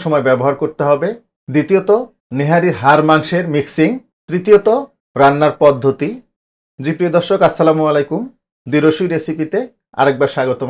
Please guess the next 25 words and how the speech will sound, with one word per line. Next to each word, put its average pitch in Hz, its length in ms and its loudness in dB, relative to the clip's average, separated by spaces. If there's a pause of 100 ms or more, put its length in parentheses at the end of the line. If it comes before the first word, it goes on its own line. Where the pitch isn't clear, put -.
আপনাদের। 127 320 -6 (360)
আজকে 143 280 -2
রসুই 165 360 -2
রেসিপিতে 170 460 -4 (380)
নেহারি 165 340 0
রেসিপি 156 380 -4 (100)
থাকছে, 143 280 -6 (420)
আর 135 180 2
এই 165 140 4
রেসিপিটাতে 185 560 -2 (400)
এই 143 140 -2
তিনটা 165 240 0 (100)
জিনিসেই 160 380 -2 (260)
খুব 190 200 4
ভালোভাবে 160 420 4
আপনাদের 151 320 0 (300)
ব্যাখ্যা 151 340 4
করব 147 180 -2 (200)
এবং 143 140 0 (120)
করে 139 160 6 (100)
দেখাবো। 117 320 -4 (440)
আশা 139 260 0
করব 185 160 0 (400)
রেসিপিটা 156 460 -2
আপনাদের 156 280 -4